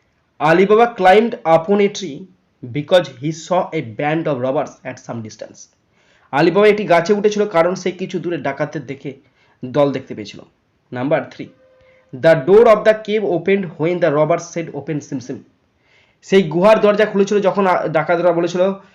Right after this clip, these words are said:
আ, "Open সিম সিম", মানে, "খুলে যাক সিম সিম", এরকম বলেছিল, তখন তারা, আ, তখন দরজা খুলে গিয়েছিল। এরপরে আছে সি এর দাগ।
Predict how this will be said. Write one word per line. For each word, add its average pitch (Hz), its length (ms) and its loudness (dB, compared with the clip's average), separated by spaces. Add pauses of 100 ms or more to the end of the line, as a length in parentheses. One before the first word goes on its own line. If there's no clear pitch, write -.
(180)
আ, 147 280 0
"Open 185 300 0
সিম 170 200 -4
সিম", 147 340 -4
মানে, 147 280 -4 (320)
"খুলে 180 160 0
যাক 185 200 2
সিম 170 180 -2
সিম", 135 320 -6
এরকম 151 260 -6
বলেছিল, 160 240 0
তখন 156 260 -6
তারা, 156 260 -6 (480)
আ, 135 400 -4
তখন 160 260 0
দরজা 143 260 0
খুলে 139 220 -6
গিয়েছিল। 117 280 -8 (3500)
এরপরে 165 420 2
আছে 196 200 2
সি 160 200 -2
এর 135 140 -2
দাগ। 120 240 -4